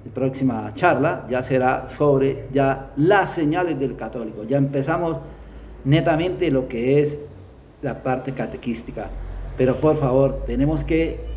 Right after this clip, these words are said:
desechar juicios propios. Creamos firmemente que Jesucristo nuestro Señor es Dios, creamos firmemente que Él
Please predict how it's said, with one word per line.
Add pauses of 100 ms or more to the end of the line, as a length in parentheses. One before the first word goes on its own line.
(140)
desechar (300)
juicios
propios. (920)
Creamos
firmemente
que
Jesucristo
nuestro
Señor
es
Dios, (380)
creamos
firmemente
que
Él